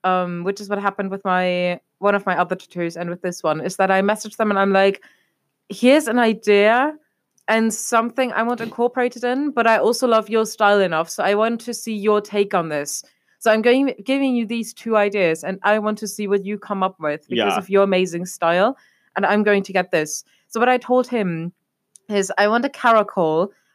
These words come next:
Speaker 1: but I want it in a abstract and kind of scary way. So whatever you can think of in this way,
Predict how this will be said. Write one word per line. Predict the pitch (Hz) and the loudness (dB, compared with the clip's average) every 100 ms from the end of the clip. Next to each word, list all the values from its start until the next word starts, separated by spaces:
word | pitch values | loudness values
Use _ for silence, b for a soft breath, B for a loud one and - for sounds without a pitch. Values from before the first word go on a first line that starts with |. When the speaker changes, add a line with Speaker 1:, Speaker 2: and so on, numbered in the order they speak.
| b | b
Speaker 1:
but | 226 | 2
I | |
want | 233 240 247 | 4 2 0
it | 247 - | -2 0
in | 220 | 0
a | 214 214 - - | 2 0 -4 -2
abstract | 226 240 - - 240 240 - - | -2 -2 -14 -4 -2 -2 -6 -10
and | 220 | -10
kind | - 233 285 | -4 -4 -4
of | 302 | -8
scary | - - 208 202 175 | -14 -2 0 2 0
way. | 151 147 143 247 _ _ _ _ | -2 -4 -4 -6 _ _ _ _
So | - 226 | -2 0
whatever | - 247 | 0 -2
you | 285 285 | -2 -4
can | 285 247 | -2 -4
think | - 233 226 | -2 -2 0
of | 180 165 | -2 -4
in | 180 180 | -8 -2
this | 165 165 | -2 -2
way, | 175 156 143 156 | -2 -2 -2 -6